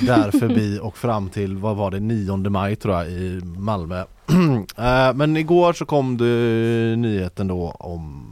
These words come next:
Speaker 1: vilka som ska leda
Speaker 2: Ja.
Speaker 1: Eurovision
Speaker 2: Mm.
Speaker 1: i Malmö. Eh, och du såg det också?
Speaker 2: Jag såg detta, eh, det var ju en pushnotis, eh,
Speaker 1: Mm.
Speaker 2: nyhet kan man säga.
Speaker 1: Det står så här, eh,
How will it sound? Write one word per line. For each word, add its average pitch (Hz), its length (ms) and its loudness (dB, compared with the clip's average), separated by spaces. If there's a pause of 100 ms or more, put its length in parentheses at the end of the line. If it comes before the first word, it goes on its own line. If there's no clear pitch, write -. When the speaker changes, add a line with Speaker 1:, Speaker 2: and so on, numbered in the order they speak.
(140)
Speaker 1:
vilka 117 260 -6
som 107 120 -6
ska 95 160 -4
leda 95 680 -2 (680)
Speaker 2:
Ja. 240 460 2
Speaker 1:
Eurovision 120 880 2
Speaker 2:
Mm. 277 300 4 (200)
Speaker 1:
i 110 220 -2
Malmö. 98 400 0 (300)
Eh, 104 680 -2
och 113 300 -8
du 113 240 -2
såg 113 260 2
det 120 60 0
också? 123 320 0 (300)
Speaker 2:
Jag 320 300 4
såg 302 300 0
detta, 233 340 2
eh, 220 360 0
det 226 80 0
var 233 120 4
ju 233 140 4
en 226 120 2
pushnotis, 202 680 -2
eh, 190 180 4
Speaker 1:
Mm. - 140 6
Speaker 2:
nyhet 196 420 2
kan - 100 -4
man 208 80 0
säga. - 260 -8
Speaker 1:
Det 117 80 -6
står 151 200 2
så 147 80 2
här, 139 380 4 (220)
eh, 131 100 -4